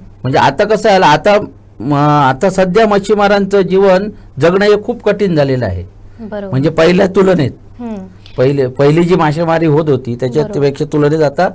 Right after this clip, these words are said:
Speaker 1: खूप कमी झालेलं आहे.
Speaker 2: बरोबर. आता तुम्ही जसं म्हटलात, की या ट्रॉलरचा परिणाम या मासेमारीवर होतोय किंवा माशांचं प्रमाण कमी झालेलं आहे, अ, पण तुम्ही मच्छीमार नेते आहात आणि तुम्ही अनेक प्रश्न शासन दरबारी मच्छीमारांचे मांडत असता.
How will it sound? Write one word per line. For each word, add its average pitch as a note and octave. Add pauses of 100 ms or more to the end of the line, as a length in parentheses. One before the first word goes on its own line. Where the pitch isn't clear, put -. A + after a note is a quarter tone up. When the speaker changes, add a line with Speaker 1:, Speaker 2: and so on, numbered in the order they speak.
(360)
Speaker 1:
खूप A#3
कमी F#3+
झालेलं A2
आहे. -
Speaker 2:
बरोबर. G#3+ (440)
आता D4
तुम्ही D4
जसं D4
म्हटलात, A3+ (120)
की A#3+
या B3
ट्रॉलरचा B3 (200)
परिणाम A#3
या A3+
मासेमारीवर G#3+
होतोय F#3+ (100)
किंवा A3 (360)
माशांचं A#3+
प्रमाण A#3
कमी D4
झालेलं F#3+
आहे, F3 (400)
अ, A3
पण C4
तुम्ही C#4
मच्छीमार C#4
नेते B3
आहात A#3
आणि C#4
तुम्ही C#4+
अनेक B3 (100)
प्रश्न A#3
शासन A#3
दरबारी A3+
मच्छीमारांचे G#3
मांडत G#3+
असता. F#3